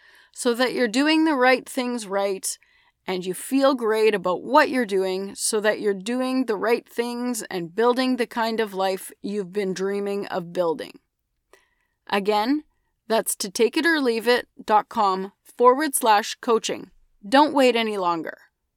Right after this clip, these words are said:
If you're looking for more motivation to achieve your goals in life, join my Facebook group. This is an amazing community of like-minded people. You can find it in my profile on Instagram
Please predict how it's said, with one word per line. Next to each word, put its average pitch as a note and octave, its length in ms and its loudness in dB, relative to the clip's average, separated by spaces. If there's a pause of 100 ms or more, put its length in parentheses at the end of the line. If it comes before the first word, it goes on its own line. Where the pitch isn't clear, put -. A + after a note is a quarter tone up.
(880)
If A3+ 160 -2
you're C#4 160 2
looking E4+ 340 2
for F#4+ 160 2
more A#3+ 240 4
motivation A3 720 0
to A3 160 -4
achieve G3+ 400 -4
your C4 320 4
goals F#3 340 0
in F#3+ 100 -4
life, F3+ 400 -6 (240)
join C4+ 360 4
my D#4+ 160 4
Facebook G#3 500 -2
group. - 360 -8 (340)
This A#3+ 280 2
is C#4+ 160 0
an A#3+ 140 0
amazing C#4+ 720 2
community A#3+ 640 0
of F#3+ 160 -2
like-minded G#3 720 -2
people. - 460 -8 (800)
You A#3 120 -4
can B3 200 0
find C#4 260 6
it F4 100 0
in F4 140 4
my D#4 140 6
profile G3+ 580 4
on G3+ 220 -2
Instagram F3+ 800 -2